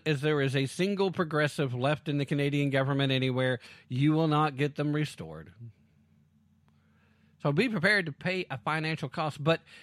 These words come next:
at the end of the day, isn't the price of freedom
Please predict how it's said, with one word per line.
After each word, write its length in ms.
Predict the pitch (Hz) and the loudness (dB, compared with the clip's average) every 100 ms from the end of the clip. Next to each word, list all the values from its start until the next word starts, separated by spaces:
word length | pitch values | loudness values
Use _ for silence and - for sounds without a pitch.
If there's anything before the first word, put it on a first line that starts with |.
| - 160 | -8 -6
at 100 | 151 | -4
the 160 | 214 | -4
end 120 | 269 | -4
of 60 | 208 | -2
the 60 | 196 | 2
day, 220 | 247 185 - - - - | 2 2 -6 -20 -8 0
isn't 460 | 233 202 226 - - - | 0 2 -2 -4 -18 -6
the 260 | 147 170 147 _ _ - | 4 4 4 _ _ -14
price 460 | - 196 240 - - | -10 -6 -6 -8 -4
of 160 | 156 139 | -4 -4
freedom 580 | - 180 208 190 180 | -6 -2 2 2 0